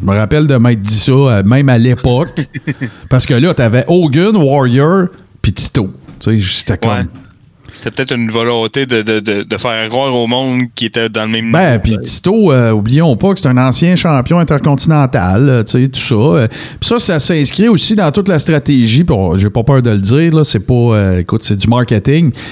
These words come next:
Speaker 1: mais tu sais, euh, t'as eu Pedro Morales avant, euh, qui a été champion de la W W E, qui a été champion intercontinental. Ben, Tito Santana, c'était Pedro Morales, plus jeune, pour, euh, la,
Speaker 2: Ouais, ouais.
Speaker 1: pour le, le contingent hispanophone, euh, de, de, du, du,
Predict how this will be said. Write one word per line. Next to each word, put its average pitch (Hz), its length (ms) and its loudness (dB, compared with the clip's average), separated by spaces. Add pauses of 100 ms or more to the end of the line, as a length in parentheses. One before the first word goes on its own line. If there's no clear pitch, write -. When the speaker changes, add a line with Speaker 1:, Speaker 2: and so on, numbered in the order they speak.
(140)
Speaker 1:
mais 120 140 2
tu - 80 -6
sais, 160 300 0
euh, 110 100 0
t'as 135 240 2
eu 165 160 4
Pedro 143 320 2
Morales 131 580 2
avant, 117 380 2 (140)
euh, 101 180 2
qui 110 100 0
a 107 40 2
été 101 140 -2
champion 113 440 2
de 120 60 2
la 113 80 2
W 101 300 0
W 101 340 0 (200)
E, - 40 2
qui 139 60 0
a 123 40 0
été 107 120 0
champion 113 340 0
intercontinental. 117 840 0 (320)
Ben, 120 100 2
Tito - 280 -2
Santana, 147 500 2
c'était 123 160 -2
Pedro 135 380 0
Morales, 131 500 2 (100)
plus 165 160 4
jeune, 139 340 2 (140)
pour, 131 260 2
euh, 120 140 2
la, 117 180 4
Speaker 2:
Ouais, 110 80 2
ouais. 107 60 -4
Speaker 1:
pour 120 200 2
le, 120 180 2
le 113 100 0
contingent 131 600 2
hispanophone, 127 960 2
euh, 113 140 2
de, 107 180 0
de, 104 180 0
du, 101 300 -2 (120)
du, 101 320 2